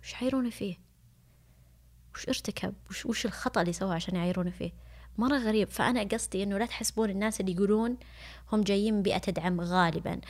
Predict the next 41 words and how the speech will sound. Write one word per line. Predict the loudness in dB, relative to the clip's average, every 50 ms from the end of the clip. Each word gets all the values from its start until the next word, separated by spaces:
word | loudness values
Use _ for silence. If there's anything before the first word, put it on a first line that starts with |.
| -14 -16 -16 -18 -12 -6 -2
آه، | 0 0 0 -2 -4 -8 -4 -2 -2
الأغلب | 2 4 4 4 4 4 2 2 2
إنهم | 2 2 2 0 0
جايين | 0 0 0 2 2
من | 0 0 0 0
بيئة | 0 0 0 0
لا | 2 2 2 2
تدعم، | 0 -2 -2 -2 -2 -2 -2 0 0
لكن | 0 0 0 -2 -2
هم | 0 0 0
اختاروا | -2 -2 -2 0 0 0 0
هذا | -2 -2 -2 -4
القرار، | -8 -6 -4 -2 0 2
وهم | 2 2 2 0 0 -2 -4 -8 -6
بر-، | -2 -2 0 0 0
يعني | 0 0 0 0 0
برغبتهم | 0 2 4 4 4 4 4 2 0 0 -2 -4 -2 0 2
واختيارهم، | 2 2 2 2 0 -2 -2 0 2 4 4 2 2 0
ويتحملون | -2 -2 0 0 2 2 4 2 2 2
عواقبه. | 2 2 2 2 2 0 -4 -6 -4 -2 0
أنا | 0 0 2
ما | 0 2
أقول | 4 4 4
لكم | 4 2 0 0
إنه | 0 0
اختيار | -2 -2 -2 -2 0 0
صحيح | 0 0 -2 -2 -2 -2 0
مية | 0 0
بالمية، | 0 0 0 0 0 0 0 -2 -2 -4 -8 -14 -20 -20 -20 -20 -20 -20 -10 -4 0
لأن | 0 2 4 4 4 4
ما | 4 4 4 2
في | 2 0 0 0
أح-، | 0 0 2
ما | 2 2
في | 2 2 -2
خير | -2 0 -2 0
بالعالم | -2 -2 -2 0 0 0 -2 -2
صحيح | -4 -6 -6 -6 -4 -4
مية | -4 -2 -2
بالمية. | -4 -4 -4 -6 -6 -6
الخيرات، | -6 -4 -2 0 0 0 -2 -2 -6